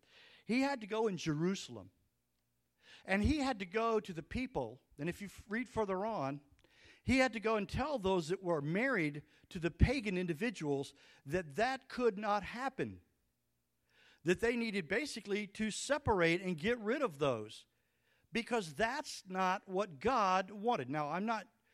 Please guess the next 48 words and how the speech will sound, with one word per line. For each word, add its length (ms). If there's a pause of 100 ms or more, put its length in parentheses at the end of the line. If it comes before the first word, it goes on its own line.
(340)
I'm 160
not 180
saying 440
that 140
that's 600 (120)
the 120
same 340
situation. 680
I'm 120
just 260
saying 320
that 140 (360)
that's 380
what 160
we 160
need 200
to 100
do. 300 (480)
We 120
need 140
to 60
fa-, 300
boy, 180
that 120
was 100
a 60
difficult 640
thing 220
for 160
him. 260 (400)
He 160
was 160
just 240
coming 320
in 140
there, 260 (340)
and, 140
and 200
he 240
had 180
to, 120 (160)
and, 160
and 140
if 160
you 60
read, 320
that's 240
exactly 760